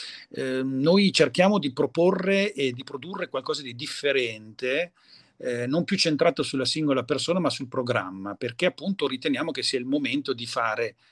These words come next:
di fare sistema, di fare rete. Quindi, mh, fra di noi, devo dire, a livello locale, fra di noi le cose funzionano a meraviglia. Abbiamo costruito, direi, un programma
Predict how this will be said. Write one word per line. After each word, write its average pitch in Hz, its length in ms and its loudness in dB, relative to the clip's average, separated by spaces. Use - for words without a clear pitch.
di 135 120 2
fare 123 680 2
sistema, 95 760 -4
di 117 120 -2
fare 131 320 4
rete. 98 480 -2
Quindi, 196 280 6
mh, 135 240 0
fra 147 160 2
di 156 120 4
noi, 196 300 6
devo 135 200 2
dire, 165 180 4
a - 20 2
livello 120 580 2
locale, 120 640 -2
fra 143 160 -2
di 139 80 4
noi 190 120 2
le 139 100 0
cose 147 240 2
funzionano 123 460 -2
a - 20 -2
meraviglia. 120 540 -2
Abbiamo 117 500 -6
costruito, 135 420 -4
direi, 123 220 0
un 127 100 0
programma 123 680 0